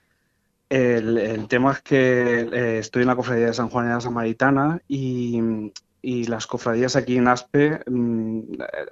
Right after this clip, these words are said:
hasta hace poco, mm, casi ninguna cofradía tenía sede propia.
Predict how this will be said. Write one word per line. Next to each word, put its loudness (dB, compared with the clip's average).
hasta -2
hace -4
poco, 4
mm, -2
casi -2
ninguna 4
cofradía 2
tenía 2
sede 0
propia. -2